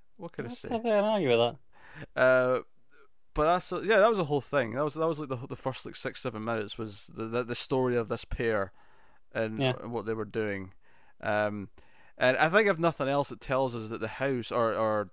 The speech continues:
Speaker 1: not the house, but the kid's influence is almost like a residue. It seems like it's still in that house.
Speaker 2: Yeah.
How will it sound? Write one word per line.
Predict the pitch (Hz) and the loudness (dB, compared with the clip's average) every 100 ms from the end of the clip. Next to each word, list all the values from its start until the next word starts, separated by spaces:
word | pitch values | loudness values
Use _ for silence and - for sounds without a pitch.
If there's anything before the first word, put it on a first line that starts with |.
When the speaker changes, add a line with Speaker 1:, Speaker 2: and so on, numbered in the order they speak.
| - | -10
Speaker 1:
not | 101 | -8
the | 95 | -6
house, | 101 92 | -6 -6
but | 104 95 - - - - - - - - - - - - - - - - - - - | -8 -10 -10 -20 -20 -20 -20 -20 -20 -20 -20 -20 -20 -20 -20 -20 -20 -20 -20 -20 -8
the | 143 | -6
kid's | 143 - 165 160 139 | -4 0 0 0 0
influence | 143 143 - 120 110 107 - - - | -2 -2 -2 -2 -2 -4 -8 -10 -6
is | 127 131 | -2 2
almost | 143 143 135 | 2 0 -2
like | 120 | -4
a | |
residue. | 107 104 107 120 131 143 - | 0 -2 -2 -4 -2 -2 -2
It | 127 | -4
seems | - 147 143 | -2 -2 0
like | 139 127 | -2 -2
it's | 117 | -6
still | - 120 113 | -4 -2 -2
in | 110 | -2
that | 107 101 | -2 -2
house. | 107 95 92 - - - - - - - - - | -2 -4 -6 -8 -8 -10 -14 -20 -20 -20 -16 0
Speaker 2:
Yeah. | 127 | 0